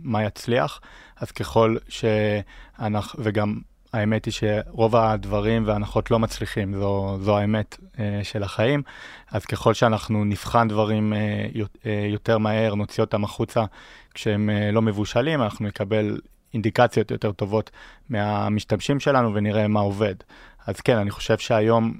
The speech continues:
מצד אחד החברה, אם בהתחלה יכולנו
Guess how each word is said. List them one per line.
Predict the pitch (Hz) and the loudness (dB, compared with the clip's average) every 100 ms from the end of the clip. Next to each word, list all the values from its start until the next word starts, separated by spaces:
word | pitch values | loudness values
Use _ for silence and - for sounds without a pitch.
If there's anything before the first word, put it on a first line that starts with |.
| - | -6
מצד | 123 - 110 | -6 0 0
אחד | 107 - 110 104 - - - _ - | 0 0 0 -2 -10 -20 -20 _ -16
החברה, | - 113 95 101 110 107 107 110 | -8 -4 0 2 4 4 2 0
אם | 117 107 | -2 2
בהתחלה | 104 - 107 110 | 0 0 0 2
יכולנו | 104 - 107 107 107 104 101 | 0 0 0 2 2 0 0